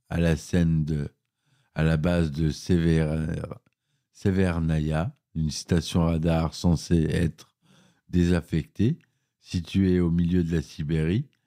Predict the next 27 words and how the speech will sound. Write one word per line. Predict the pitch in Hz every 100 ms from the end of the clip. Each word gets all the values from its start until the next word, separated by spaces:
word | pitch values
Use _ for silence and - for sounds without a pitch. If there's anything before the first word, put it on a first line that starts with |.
| _ _ _ _ -
En | 85
réalité, | 87 90 87 85 80 123 139
c'est | - 82
un | 85 78
centre | - 120 - 90
de | 85
contrôle | 78 92 87 - 90
militaire | 85 101 107 78 - 80 82 110 _ _ _ _ _ _ -
qui | 101
appartient | 85 92 85 - 123
à | 110
la | 85
division | 82 92 95 90 85 82
russe | 95 131 - -
Espace | - 98 - - 80 92 - - _ _ _ _ _ _ 87
et | 80
qui | -
veille | 90 104 127
sur | 127 87
les | 87
deux | 80 98 98
armes | 113 107
satellites | 92 92 80 85 90 117 101
de | 85
classe | 76 - 87 73 - _ _ _ _ _ _ -
GoldenEye, | 104 104 92 82 78 80 101 131 _ _ _ _ _ -
baptisées | 82 85 - 85 85 80 73 -